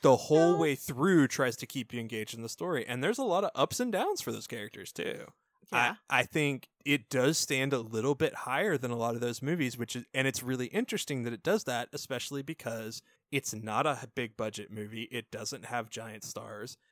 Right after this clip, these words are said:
Speaker 1: and it's kind of an under the radar movie in a lot of ways. Like, I think a lot of people know about it,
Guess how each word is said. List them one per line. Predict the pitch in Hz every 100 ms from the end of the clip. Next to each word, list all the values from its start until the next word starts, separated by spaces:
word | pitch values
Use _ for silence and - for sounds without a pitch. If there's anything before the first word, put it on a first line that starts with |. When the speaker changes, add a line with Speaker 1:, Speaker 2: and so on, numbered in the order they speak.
| _
Speaker 1:
and | 123 120
it's | 113 -
kind | - 113 117 151
of | 131
an | 123
under | 120 113 120 113
the | 120
radar | 110 110 110 107
movie | 110 143 196 113 - 143 _
in | 139 117
a | 107
lot | 120 117 123
of | 120 120
ways. | 123 87 80 - - - _ _ -
Like, | 110
I | 127
think | - 151 131
a |
lot | 113 117 143
of | 143
people | 139 113
know | 107 117 202
about | 143 117 113
it, | 113